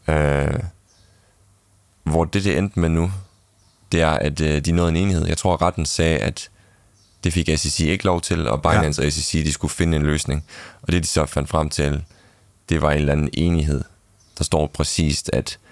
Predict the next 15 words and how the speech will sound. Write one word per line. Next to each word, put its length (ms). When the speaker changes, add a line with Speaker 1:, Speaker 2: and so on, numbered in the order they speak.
Speaker 1:
Binance 400
U 140
S 140
will 100
take 240
steps 300
to 100
make 200
sure 180
that 140
no 200
officials 680
from 140
Binance 440
Holdings, 680